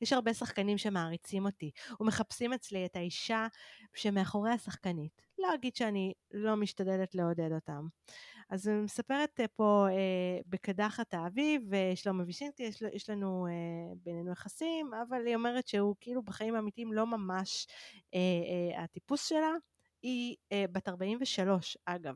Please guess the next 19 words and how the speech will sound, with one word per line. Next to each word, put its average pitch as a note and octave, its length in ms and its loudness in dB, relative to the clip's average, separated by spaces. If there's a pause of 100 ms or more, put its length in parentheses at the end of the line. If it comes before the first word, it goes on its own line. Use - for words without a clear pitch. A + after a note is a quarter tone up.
(200)
אה, E3+ 60 -4 (920)
הם F3 80 -6
פשוט, B3 360 -2
אה, C#4+ 60 2 (840)
אה, F#3 100 -6
חותכים F#3 440 -6
פה B3 160 0
את - 140 -6
הטקסט, A#3+ 720 -4
אז E3+ 180 -6
אני F3 380 -4
אקריא G#3+ 400 -8
רק G#3+ 200 -8
איפה G#3+ 200 -10
שזה, E3 460 -4 (640)
אה, F3 40 -6 (440)
לא G3+ 100 2
חתוך. E4 600 2 (680)
אה, G3 280 0